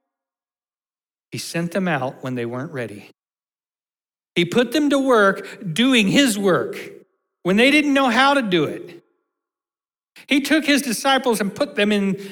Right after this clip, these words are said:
situations and then came and asked them afterwards, "How'd you deal with that? Let's talk through. What'd you learn?" You don't wait till you're perfect to go back and rescue people. You are two steps down that road, you go back and rescue people.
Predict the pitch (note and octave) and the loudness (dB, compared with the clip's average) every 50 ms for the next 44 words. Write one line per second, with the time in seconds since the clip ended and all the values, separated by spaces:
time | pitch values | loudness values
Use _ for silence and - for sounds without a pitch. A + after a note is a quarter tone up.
0 | - - - - - C#4+ B3+ - C#4 B3+ A#3+ B3 C4+ C4 - - A3 G3 F3+ F#3+ | -18 -18 -14 -8 -4 -4 -4 -2 -2 0 2 4 4 4 2 0 0 0 0 0
1 | G3+ G#3+ G#3+ G#3 G3+ - G#3+ A3+ A#3 A3 G#3 F#3 F#3 G3 G3+ F#3+ - G3+ F#3 F#3+ | 0 0 0 0 0 0 2 2 2 2 0 0 0 0 -2 -2 -2 -2 -2 0
2 | G3+ G3 F#3 E3+ D3 C3+ B2+ - F3+ F#3+ F#3 F#3 F3+ G#3 B3 B3+ A3 E3 D3 C3+ | 0 -2 -2 -2 -4 -4 -2 -4 -4 -4 -4 -4 -4 -2 -2 -2 -2 -4 -4 -6
3 | A2+ G#2 F#2 - _ _ _ _ _ _ _ _ - G#3 F#3+ - - - C4 A#3+ | -8 -10 -14 -18 _ _ _ _ _ _ _ _ -6 -6 -6 -4 -2 -2 0 0
4 | G#3+ - - - D4+ C#4+ B3 G3 G3 F#3+ F#3+ A3 A3 A#3 B3 C4+ B3 G3 D3 B2+ | -2 -2 -4 -2 -2 0 2 2 2 2 2 0 2 2 4 2 2 0 -2 -4
5 | B2 A#2+ - - - _ _ _ _ _ _ _ _ _ _ _ _ _ _ _ | -10 -14 -18 -20 -20 _ _ _ _ _ _ _ _ _ _ _ _ _ _ _
6 | _ _ _ _ _ _ _ _ _ _ _ _ - F#3 G#3+ B3 C#4 C#4+ - F#3+ | _ _ _ _ _ _ _ _ _ _ _ _ -4 0 2 4 4 2 2 2
7 | G#3+ A#3+ C4 B3 A#3+ - A#3 A#3+ A3+ G#3 - - B3 B3+ A3+ - A3 G3+ G#3 - | 2 2 2 2 0 -2 -2 0 0 0 0 2 2 2 2 2 -2 -2 -4 -4
8 | - - - - A3 G#3 A#3 A3+ A3+ A#3 A3 G#3+ - G3+ F#3+ G#3 A3+ A3+ A3 - | -10 -12 -8 -6 -2 0 0 2 2 2 2 2 0 0 0 2 2 2 0 -2
9 | F#3+ E3+ - G3 F#3+ F#3 - C#3 B2+ - - - - - - F3 F#3+ B3 C4 B3 | -4 -4 -2 -2 -2 0 -2 -2 -4 -4 -8 -12 -14 -12 -6 -2 0 0 2 0
10 | G#3 - - - - - - F3 E3 - - D4 C4+ G#3 - C#4+ C4+ - - - | -2 -4 -8 -16 -14 -8 -4 -4 -2 0 0 0 0 0 0 0 0 0 0 0
11 | C4+ B3 B3 A#3+ A#3+ A#3 A#3+ A#3 G#3+ G3+ A3 A#3+ B3 A3 G3 B3 A#3+ A3+ A3+ G#3+ | 2 2 2 4 4 4 2 2 4 4 4 4 4 2 0 0 0 2 2 2
12 | G3+ A3 G#3 G#3 G3+ - G#3+ G3+ G3+ G3+ G3+ - - - G3+ E3 D#3 F3 E3+ D#3 | 2 2 2 2 0 0 -2 0 2 2 0 0 -2 -4 -6 -4 -4 -4 -4 -4
13 | - - - - - - | -6 -10 -16 -18 -20 -20